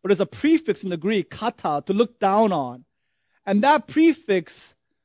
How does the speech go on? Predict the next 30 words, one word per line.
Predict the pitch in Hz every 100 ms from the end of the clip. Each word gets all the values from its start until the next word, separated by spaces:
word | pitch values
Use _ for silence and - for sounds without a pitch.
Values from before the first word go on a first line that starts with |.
| _ _ _
uh, | - 156 151 151 147 _ _ -
intimates | 277 - 240 226 214 - _ _ _ _ -
a, |
a | 196 -
lording | 226 214 208 254 302 320 302 262
over, | 190 240 269 202
a | 185
domineering, | 185 143 247 285 294 233 226 233 214
authoritarian, | 254 - 285 311 - - 254 254 202 156 151 _ _ _ _
a | -
dictatorial | 196 320 - 294 - 262 254 226
kind | 226
of | 208
person | - 208 202 - 151 143 _ _ _ _ _ _ _ _
who | -
loves | 240 240 294 330 302
to | -
be | 220 220
in | 220
charge. | 208 - 180 190 175 139 - - _ _ _ _ _ _ _
And | - 226
he | 254
wants | 247 302 359 370
to | -
be | 302
an | 302 269
elder | 214 269 311 247
because | 202 190 269 254
he | - - 302 330
wants | 311 277 269 277 262 -